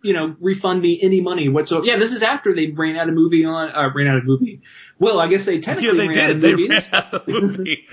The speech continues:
Speaker 2: <laughs>
Speaker 1: on, on, on Friday. So,
Speaker 2: Yeah,
Speaker 1: but
Speaker 2: they
Speaker 1: what was great, the movie Eighth Grade, uh, which hopefully, if everything works out, we'll re-, hopefully be reviewing it next week. Um,
Speaker 2: Hopefully, because,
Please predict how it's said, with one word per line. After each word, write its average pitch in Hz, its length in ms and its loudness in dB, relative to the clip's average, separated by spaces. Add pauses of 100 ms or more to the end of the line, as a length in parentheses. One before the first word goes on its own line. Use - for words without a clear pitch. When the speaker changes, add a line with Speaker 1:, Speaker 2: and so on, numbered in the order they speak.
Speaker 2:
<laughs> - 180 -10
Speaker 1:
on, 175 220 0
on, 180 200 -2
on 180 200 -2
Friday. 185 520 -2 (280)
So, 139 500 0 (380)
Speaker 2:
Yeah, 139 100 2
Speaker 1:
but 208 80 6
Speaker 2:
they 202 60 4
Speaker 1:
what 226 100 6
was 196 140 -4
great, 202 340 2 (140)
the 175 60 -4
movie 180 280 0
Eighth 175 240 0
Grade, 147 680 0
uh, 127 360 -2 (100)
which 147 200 -2
hopefully, 170 760 2
if 147 140 -4
everything 156 320 2
works 151 260 0
out, 143 440 2
we'll 147 180 2
re-, 147 200 0
hopefully 151 380 2
be 139 160 4
reviewing 139 460 2
it 127 100 -2
next 135 260 -2
week. 131 460 0 (460)
Um, 135 220 2
Speaker 2:
Hopefully, 123 340 -4
because, 135 600 -6